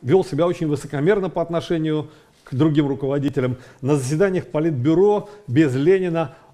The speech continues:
он демонстративно не участвовал в обсуждениях, брал какой, он, он читал какие-нибудь французские фривольные романы и время от времени переводил наиболее, так сказать, такие фривольные, скабрезные моменты, чем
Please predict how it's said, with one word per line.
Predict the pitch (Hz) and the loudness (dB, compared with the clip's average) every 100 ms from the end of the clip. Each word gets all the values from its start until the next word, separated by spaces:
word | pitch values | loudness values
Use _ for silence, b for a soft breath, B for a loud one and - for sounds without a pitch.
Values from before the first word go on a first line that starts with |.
| _ 175 | _ 4
он | 185 175 - | 4 4 -2
демонстративно | 113 185 196 - 190 196 196 208 147 131 | 2 2 2 -2 -2 -2 0 0 0 0
не | 147 | 0
участвовал | 165 147 156 131 127 123 | 0 0 -4 -4 -4 -4
в | 123 | -4
обсуждениях, | - 131 208 226 214 - B B B _ | -4 -2 0 0 0 -4 B B B _
брал | 139 117 170 185 | -4 2 2 2
какой, | 147 139 175 | 0 -2 -2
он, | 170 180 147 - | 0 0 0 0
он | 170 | -2
читал | - - 156 123 123 | -2 -4 -2 -2 -4
какие-нибудь | 139 - 120 | -6 -4 -4
французские | - 156 151 156 - 139 | -2 -2 -2 -4 -2 -4
фривольные | - 151 160 135 131 | 0 0 2 0 0
романы | 143 190 240 190 | 0 -2 -2 -2
и | |
время | 127 165 190 | 0 2 0
от | 147 | -2
времени | 151 190 175 160 B B | -2 0 -2 -4 B B
переводил | 151 143 151 147 196 190 B | 0 2 0 4 2 2 B
наиболее, | 127 151 151 160 180 151 | 0 2 4 4 2 2
так | - | -2
сказать, | 139 117 | -6 -4
такие | 147 160 | -2 -2
фривольные, | - 139 151 180 156 | -2 -2 0 0 -2
скабрезные | 127 143 123 165 139 151 147 B | -4 -4 0 0 0 0 -2 B
моменты, | 131 147 180 202 - | -2 0 2 0 -2
чем | - 170 | -4 -2